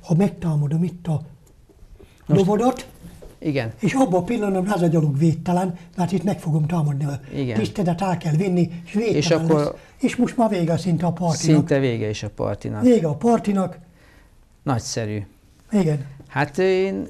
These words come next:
Speaker 2: örülök, hogy így elbeszélgettünk, sok
Speaker 1: Igen.
Speaker 2: mindent megtudtunk, adtunk megemészteni valót a
Speaker 1: Igen.
Speaker 2: nézőknek, és én ráadásul egy,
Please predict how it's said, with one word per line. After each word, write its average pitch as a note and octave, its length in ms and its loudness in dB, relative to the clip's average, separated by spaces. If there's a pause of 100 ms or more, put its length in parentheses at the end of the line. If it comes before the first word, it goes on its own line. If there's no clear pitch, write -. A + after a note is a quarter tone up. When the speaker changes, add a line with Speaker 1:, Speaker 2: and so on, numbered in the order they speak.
(120)
Speaker 2:
örülök, D3 360 2
hogy C#3+ 120 -2
így C3 160 0
elbeszélgettünk, C#3+ 1000 -2
sok E3 200 2
Speaker 1:
Igen. F#3 120 0
Speaker 2:
mindent A#2 300 -2
megtudtunk, D3 680 -6
adtunk C#3 500 -2
megemészteni B2 760 -4
valót A#2+ 380 -4
a G3 80 4
Speaker 1:
Igen. D#3 160 0 (260)
Speaker 2:
nézőknek, D#3+ 760 0 (520)
és F#3+ 320 2
én C#3 140 -2
ráadásul A#2+ 640 -2
egy, - 440 -8